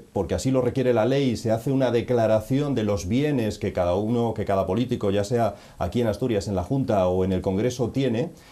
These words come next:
la mayoría de ellos tienen planes de pensiones privados. Es curioso, ¿eh?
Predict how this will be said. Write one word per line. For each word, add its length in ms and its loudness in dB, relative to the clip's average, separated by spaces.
la 200 -2
mayoría 480 2
de 80 0
ellos 200 0
tienen 280 0
planes 320 0
de 80 -2
pensiones 400 -2
privados. 680 -4
Es 80 -10
curioso, 500 -4
¿eh? 120 -6